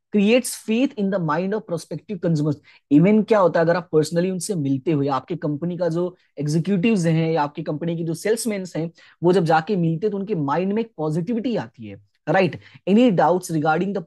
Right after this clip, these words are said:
product in the minds of prospective consumers can be cleared by the seller। और अगर कोई डाउट है, कोई प्रॉब्लम है, तो it can be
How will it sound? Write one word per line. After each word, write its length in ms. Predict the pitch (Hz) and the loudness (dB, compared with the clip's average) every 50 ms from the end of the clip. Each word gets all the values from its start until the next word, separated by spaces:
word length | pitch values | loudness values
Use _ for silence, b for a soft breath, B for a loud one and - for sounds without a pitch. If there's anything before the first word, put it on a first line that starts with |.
| - 160 | -6 -6
product 300 | 156 156 165 165 - 180 | -2 -2 -2 -4 -4 -6
in 120 | 160 151 | -6 -6
the 100 | 135 135 | -6 -4
minds 340 | 139 151 208 233 240 - - | -6 -4 -4 -4 -6 -6 -8
of 40 | 202 - 170 | -12 -8 -8
prospective 520 | 151 147 - - 190 170 _ - 226 196 190 170 | -8 -8 -8 -12 -14 -14 _ -10 -10 -2 0 0
consumers 440 | 175 185 170 156 156 170 165 - B B B B _ - 185 | 2 2 2 2 2 2 0 -2 B B B B _ 2 2
can 240 | 180 214 226 226 214 | 4 4 4 4 4
be 160 | 254 254 220 _ - 196 | 2 0 0 _ -2 0
cleared 360 | 180 165 165 160 160 165 156 | 2 4 6 6 4 4 2
by 200 | 143 139 139 139 143 | 0 0 -2 0 -2
the 120 | 170 214 | -2 -4
seller। 380 | 214 - - 247 214 165 135 127 b b b b - | -4 -6 -4 -2 -2 -2 -2 -4 b b b b -4
और 140 | 135 156 156 | -4 -2 -2
अगर 220 | 151 156 180 180 | -2 -2 -2 -2
कोई 160 | 170 185 160 | 0 -2 -2
डाउट 340 | 147 143 147 170 185 175 - | 0 0 0 0 -2 -2 -4
है, 100 | 180 170 | -8 -8
कोई 120 | 185 170 | -8 -8
प्रॉब्लम 440 | 135 - 139 135 156 180 196 196 180 | -8 -6 -6 -4 -2 -2 -2 -2 -2
है, 80 | 185 175 | -4 -4
तो 80 | 233 | -4
it 120 | 196 - - | -4 -6 -6
can 300 | - 196 185 202 208 214 | -6 -6 -4 -2 -2 -2
be 120 | 226 208 | -2 -4